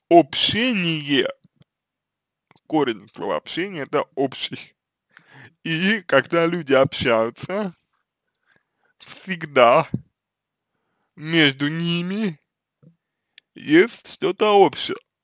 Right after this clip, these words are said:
Даже если это люди разные, даже если это люди вот, э, ну, совершенно, м, из,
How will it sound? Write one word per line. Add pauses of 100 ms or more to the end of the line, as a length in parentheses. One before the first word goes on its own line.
(1300)
Даже
если
это
люди
разные, (1080)
даже
если
это
люди
вот, (100)
э,
ну, (920)
совершенно,
м, (2250)
из,